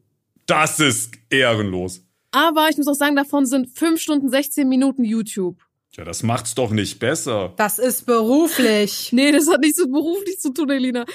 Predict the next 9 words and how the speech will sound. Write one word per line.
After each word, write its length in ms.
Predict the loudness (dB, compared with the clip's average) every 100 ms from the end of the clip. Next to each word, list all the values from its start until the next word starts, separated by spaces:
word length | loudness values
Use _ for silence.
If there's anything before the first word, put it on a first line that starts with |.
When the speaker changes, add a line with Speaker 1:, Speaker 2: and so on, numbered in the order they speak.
| -8
Speaker 2:
Ich 140 | -8 -2
guck 160 | -2
so 80 | 0
eine 140 | 0 2
türkische 480 | 0 -2 -2 -2
Show. 360 | 0 2 4 2 0 -6 -2
<laughs> 320 | -2 -2 _ -8
Speaker 3:
Ach 160 | -8
so. 380 | -8 -6 -4 -2